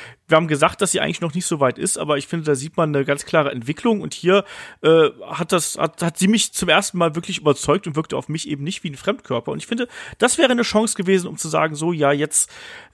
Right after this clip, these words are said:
geben wir denen doch mal den Sieg, gerade auch, äh, in, gegen so ein zusammengewürfeltes Tag-Team, wie es ja dann nun mal Bayley, Natalya und Sasha Banks, äh, gewesen sind. Hätte ich gut gefunden, ist nicht so gekommen. Ich fand's ein bisschen schade, dass der Kampf jetzt zum Beispiel mehr Zeit bekommen hat als das, äh, Finale vom Mae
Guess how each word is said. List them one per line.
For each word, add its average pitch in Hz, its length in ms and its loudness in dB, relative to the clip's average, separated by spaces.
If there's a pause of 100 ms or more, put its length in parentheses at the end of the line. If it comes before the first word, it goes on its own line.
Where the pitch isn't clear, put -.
(280)
geben 220 180 2
wir 202 100 6
denen 165 200 0
doch 170 140 0
mal 160 180 6
den 139 160 -2
Sieg, 202 260 0
gerade 165 300 4
auch, - 240 -6 (180)
äh, 147 380 -4
in, 139 400 -12
gegen 165 200 -6
so 156 140 0
ein 143 160 2
zusammengewürfeltes 156 800 2
Tag-Team, 135 540 0
wie 139 60 -2
es 135 100 -4
ja 139 60 6
dann 127 120 2
nun 127 100 -2
mal 123 100 4
Bayley, 127 400 2 (340)
Natalya 135 460 4
und 110 140 -4
Sasha 127 260 -4
Banks, 127 400 -2
äh, 120 180 -6
gewesen 117 340 -6
sind. 123 240 -6 (720)
Hätte 190 140 4
ich 190 80 -2
gut 202 160 -2
gefunden, 165 580 -2 (100)
ist - 180 -2
nicht 160 100 -2
so 160 80 -2
gekommen. 165 420 0 (380)
Ich - 80 -6
fand's 180 160 2
ein 185 60 -4
bisschen 202 180 2
schade, 147 240 2
dass 180 160 -2
der 156 80 0
Kampf 160 240 -2
jetzt 156 140 -4
zum 156 80 -2
Beispiel 135 180 -4
mehr 139 180 6
Zeit 180 220 2
bekommen 151 340 -2
hat 147 140 -2
als 123 200 -2
das, 127 300 0
äh, 123 220 -2
Finale 135 380 2
vom 131 160 -4
Mae 123 100 0